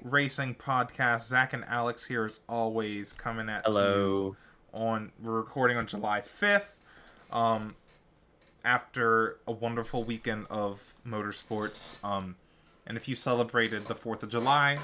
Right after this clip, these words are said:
Speaker 1: I hope you had a great long weekend. Um,
Speaker 2: Yeah.
Speaker 1: I did. Not long enough. I had to go back to work this morning, but it's all right.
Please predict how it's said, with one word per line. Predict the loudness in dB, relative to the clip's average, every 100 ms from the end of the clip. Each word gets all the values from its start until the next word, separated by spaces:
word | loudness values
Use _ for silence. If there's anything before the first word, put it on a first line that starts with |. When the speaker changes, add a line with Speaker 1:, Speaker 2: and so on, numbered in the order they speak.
| -4
Speaker 1:
I |
hope | -4 -2
you | 2
had | 2
a |
great | 4 4 2 0
long | -4 -4 -4
weekend. | -8 -6 -6 -8 -14 -20 -12
Um, | -8 -8 -10 -16 -16 -16 -16 -12
Speaker 2:
Yeah. | -2 0 0 -6 _ _
Speaker 1:
I | -6
did. | -4 -6 4
Not | 6 6
long | 4 2
enough. | 0 0
I | 0
had | 0
to |
go | 0
back | -2 -2
to |
work | -6 -8
this | -10 -14
morning, | -12 -12 -14 -18 -16
but | -16 -16 -20 _ _ _ _ _ _ _ _ _ -8
it's | -2
all | -2
right. | -4